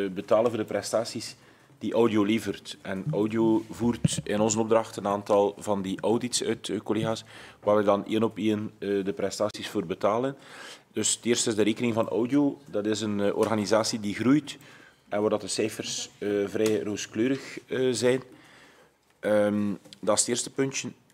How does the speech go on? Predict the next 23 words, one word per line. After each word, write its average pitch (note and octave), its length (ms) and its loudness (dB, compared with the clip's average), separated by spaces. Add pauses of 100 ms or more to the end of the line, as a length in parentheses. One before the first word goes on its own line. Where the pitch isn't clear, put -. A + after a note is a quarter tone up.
(120)
tweede A#2 220 0
punt B2 400 -2
is A2+ 180 -2
dan, A2+ 360 0
eh, G2+ 240 -6
collega's, A2+ 400 -4
een G#2 240 -6
punt A2 200 -4
waar A2 180 0
we G2+ 60 0
wel G#2+ 180 6
goedkeuring B2+ 480 -4
moeten B2 260 -2
aan A#2 140 0
hechten A2+ 400 -4
als, - 460 -2
als - 260 -2
leden, A2 460 -2
eh, G#2 420 2
van G#2 160 2
de G2+ 60 4
Algemene G#2+ 300 2
Vergadering. A2 500 0